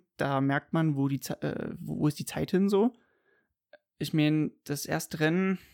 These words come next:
das war stark. Ich glaub, Stoner hatte gewonnen. Das war so sein, äh, erst-, erster Sieg seit langer Zeit vor Pedrosa und Nicky Hayden. Boah, schon lange, lange her wirklich, auf, dass wir jetzt schon, ähm,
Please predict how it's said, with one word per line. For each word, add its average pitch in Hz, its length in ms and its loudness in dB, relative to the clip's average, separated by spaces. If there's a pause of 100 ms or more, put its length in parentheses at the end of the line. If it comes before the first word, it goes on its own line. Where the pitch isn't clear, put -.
(260)
das - 160 -14
war 147 100 -6
stark. 143 320 -6
Ich 143 80 -10
glaub, - 240 -8
Stoner 175 540 -2
hatte 180 160 -4
gewonnen. 160 360 0 (140)
Das 156 160 -12
war 147 120 -8
so 147 120 -8
sein, 143 420 -2 (800)
äh, 139 460 0
erst-, - 460 -6
erster 170 260 -2
Sieg 170 200 0
seit 147 180 -2
langer 160 260 0
Zeit 165 320 -2
vor - 160 -6
Pedrosa 156 480 -2
und 147 120 -2
Nicky 139 220 -2
Hayden. 147 460 -2 (880)
Boah, 139 200 -2 (360)
schon - 240 -2
lange, 156 360 2
lange 147 280 0
her 127 300 -2
wirklich, 131 280 -8
auf, - 100 -12
dass - 200 -12
wir 135 120 -2
jetzt 127 200 -8
schon, 135 320 -2 (580)
ähm, 131 680 0